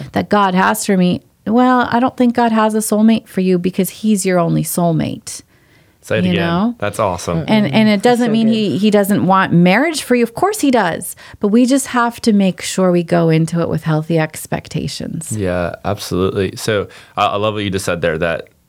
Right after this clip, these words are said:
Speaker 2: you're not supposed to have a soulmate. He is supposed to complete your soul. And I think, man, that is like, if we could put that on a billboard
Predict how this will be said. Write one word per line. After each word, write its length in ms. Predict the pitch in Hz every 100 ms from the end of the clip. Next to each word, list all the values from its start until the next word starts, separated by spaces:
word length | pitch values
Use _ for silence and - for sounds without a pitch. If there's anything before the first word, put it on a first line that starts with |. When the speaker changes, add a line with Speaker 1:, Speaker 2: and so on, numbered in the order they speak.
| -
Speaker 2:
you're 140 | 104
not 120 | 104
supposed 200 | - 104
to 60 | 101
have 80 | 92
a 40 |
soulmate. 540 | 95 - 92 87 107 -
He 220 | - 95
is 80 | 92
supposed 340 | - 87 82
to 80 | -
complete 440 | - 82 92 85 -
your 200 | - 80
soul. 320 | 73 - 82 78
And 100 | 78
I 40 |
think, 380 | 82 101 90 -
man, 140 | 85 78
that 140 | 87
is 220 | 92 78
like, 300 | 76 76 - - _
if 120 | -
we 80 | 104
could 120 | 95
put 100 | - 95
that 100 | 87
on 120 | 78
a 100 | - - _ -
billboard 440 | 82 - - -